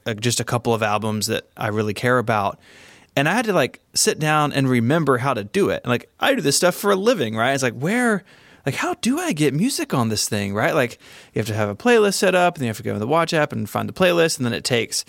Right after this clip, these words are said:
approximately two hundred years to sync it all. All of that could be better.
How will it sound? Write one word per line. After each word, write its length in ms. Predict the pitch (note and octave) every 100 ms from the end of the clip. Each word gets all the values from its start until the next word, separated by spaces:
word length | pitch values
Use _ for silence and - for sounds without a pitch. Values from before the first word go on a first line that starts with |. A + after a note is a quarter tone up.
| -
approximately 440 | - B2+ A#2 A#2+ A2
two 140 | C3+
hundred 200 | B2 A2
years 200 | A#2 A2+
to 80 | G2
sync 260 | - E3 E3
it 80 |
all. 260 | D3+ D3 D3 - - - -
All 160 | E3+
of 60 | F3+
that 140 | D#3
could 100 | C#3+
be 60 | B2
better. 440 | A2+ A2+ G#2+ G#2+